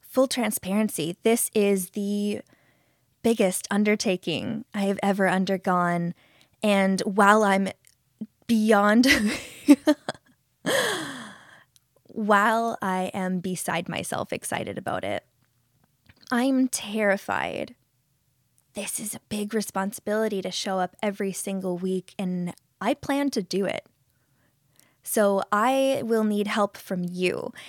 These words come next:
hearing what you like, what you don't vibe with as much, what you want to hear more of, and where you're at, and who you want to hear from. This is just the beginning.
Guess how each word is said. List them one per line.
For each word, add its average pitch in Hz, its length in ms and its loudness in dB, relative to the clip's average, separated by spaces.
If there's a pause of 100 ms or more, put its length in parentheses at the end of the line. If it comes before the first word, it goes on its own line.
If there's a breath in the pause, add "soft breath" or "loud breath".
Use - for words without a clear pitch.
(120)
hearing 208 520 2
what 196 340 0
you 196 200 2
like, 196 540 0 (260 loud breath)
what 220 260 2
you 247 160 0
don't 208 340 2
vibe 220 340 2
with 214 240 0
as 196 260 0
much, 202 640 0 (480 soft breath)
what 233 380 2
you 277 80 2
want 220 280 4
to 220 40 0
hear 202 300 -2
more 185 520 2 (200)
of, 269 420 2 (1000)
and 240 260 2
where 220 240 0
you're 190 640 2 (100)
at, - 540 -6 (260)
and 277 100 0
who 349 160 4
you 339 220 4
want - 200 2
to 214 60 0
hear 180 220 0
from. - 480 -2 (440 soft breath)
This 254 220 2
is 196 200 -4
just - 640 -2
the 208 80 -6
beginning. 196 760 -4